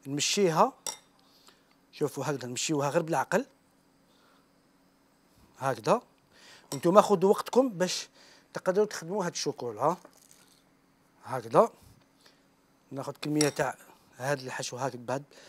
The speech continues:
الطريقة ونمشيه كامل. شوفوا هكذا، مغرفة صغيرة ولا بيدكم هكذا تمشيوه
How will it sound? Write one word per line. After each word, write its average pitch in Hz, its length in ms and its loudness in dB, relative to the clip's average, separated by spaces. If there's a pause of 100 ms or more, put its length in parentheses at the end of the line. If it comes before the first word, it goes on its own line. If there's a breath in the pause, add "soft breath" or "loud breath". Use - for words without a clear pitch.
(120 loud breath)
الطريقة 135 420 -2
ونمشيه 151 560 -2
كامل. 190 640 4 (920 soft breath)
شوفوا 135 360 -8
هكذا، 135 340 -4 (500 soft breath)
مغرفة 143 300 -2
صغيرة 156 340 0
ولا 143 120 0
بيدكم 135 400 -6
هكذا 139 160 -6
تمشيوه 143 520 -6